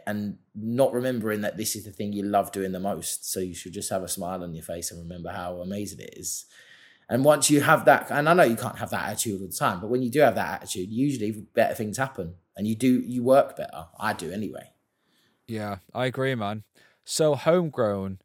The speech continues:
Speaker 2: uh, I believe you were up to something this week related to that, weren't you?
Speaker 1: Yes, so last
Speaker 2: Or was that something else?
Speaker 1: No, la-, last week I put out my se-,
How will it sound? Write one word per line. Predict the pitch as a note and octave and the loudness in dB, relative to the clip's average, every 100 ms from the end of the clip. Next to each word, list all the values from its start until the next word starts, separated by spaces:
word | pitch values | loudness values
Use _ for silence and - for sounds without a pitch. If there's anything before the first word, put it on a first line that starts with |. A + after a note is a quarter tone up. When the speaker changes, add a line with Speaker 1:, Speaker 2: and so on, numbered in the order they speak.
| _ _ _ _ | _ _ _ _
Speaker 2:
uh, | A2+ A#2 A#2 | -2 0 0
I | A#2 | 0
believe | C#3 D#3+ D3 | 0 0 2
you | D3 | 0
were | A#2+ | 0
up | C3+ | -2
to | - | -4
something | B2+ B2+ | -8 -6
this | A2 | -6
week | A#2+ D3 A2+ - | -4 -4 -4 -4
related | A#2 A#2 G#2+ | -2 -2 -2
to | - | -4
that, | G#2 | -2
weren't | G#2+ G#2 | -2 -4
you? | A#2 B2+ _ _ _ - - - | -4 -8 _ _ _ -20 -20 -10
Speaker 1:
Yes, | A2+ D3 D3 - | 6 8 8 6
so | - B2+ B2+ A#2+ - | 8 10 10 8 2
last | A#2+ C3+ D3 C#3+ - B2+ | 4 10 12 10 6 0
Speaker 2:
Or | |
was | B2 | 0
that | B2 | -2
something | C#3 B2 B2+ | -4 -4 -2
else? | A2+ G2 - - - _ _ _ | -2 -4 -6 -10 -14 _ _ _
Speaker 1:
No, | B2 C#3+ C#3 | 4 8 8
la-, | C#3+ C#3+ | 10 8
last | C#3 D3+ D#3+ - | 10 10 10 6
week | B2 C#3 B2 - | 2 2 0 -4
I | A2 G#2 | -4 -4
put | - A#2 - | -2 0 2
out | G2+ G2+ - G#2 | 4 4 2 -2
my | G2 F#2+ F#2 F#2 - - | -4 -2 -2 -4 -8 -6
se-, | - - A#2 - | -4 0 0 0